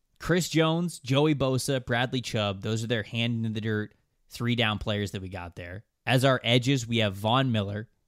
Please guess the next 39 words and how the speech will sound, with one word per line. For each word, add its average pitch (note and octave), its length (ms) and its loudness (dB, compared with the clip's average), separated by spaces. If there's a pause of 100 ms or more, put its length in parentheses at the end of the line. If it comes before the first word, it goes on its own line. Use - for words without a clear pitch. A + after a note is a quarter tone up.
(140)
Yannick A2 360 2
Ngakoue, G2+ 640 -6 (340)
at C3+ 120 -4
linebacker, C#3 800 2
we A#2+ 160 0
have B2 320 4
A B2+ 160 6
J C3+ 240 0
Johnson A#2 540 -2
with A2+ 240 -6
Derwin C#3 360 -2
James A#2+ 380 0
also A#2+ 440 -2
next A2 300 -2
to A#2 140 -4
him A2+ 100 0
playing A#2 360 0
the G#2+ 100 -2
roaming, A2 500 0
do A2 160 0
whatever G#2+ 320 2
you G2+ 160 -4
want G#2+ 280 -2
'cause A2+ 140 -6
you're G#2+ 120 -6
Derwin G#2 380 -2
freaking G#2+ 400 -2
James G2 420 -2
role. F2 320 -14 (560)
At A#2+ 140 0
outside C#3 420 0
corner, C3+ 280 -2
we've A#2 140 0
got A2+ 220 0 (280)
Kyle C#3+ 300 4
Fuller C3+ 340 0
and A2+ 100 0
Ronald A#2+ 280 -2
Darby. A#2+ 420 2